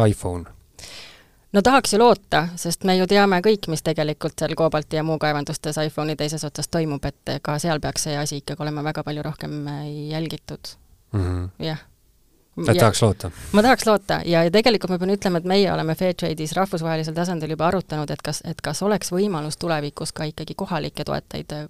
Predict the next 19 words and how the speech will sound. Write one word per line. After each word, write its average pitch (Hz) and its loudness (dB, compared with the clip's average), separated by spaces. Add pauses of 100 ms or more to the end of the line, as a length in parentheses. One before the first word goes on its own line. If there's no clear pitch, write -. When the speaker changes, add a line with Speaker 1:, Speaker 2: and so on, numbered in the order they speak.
Speaker 2:
tooteid 156 -4
kuidagi 156 -8
selliselt, 160 -8
äh, 156 -6
märgistada 160 -8
või 151 -8
sertifitseerida 160 -8
ja - -14
kontrollida. 160 -8 (580)
Et, 165 -4 (160)
et - -10
kui - -14
tulevikus, 156 -4
kui 170 -6
saakski 202 -6
leivale 151 -8
panna 156 -8
või 156 -8
kanamunadele 156 -6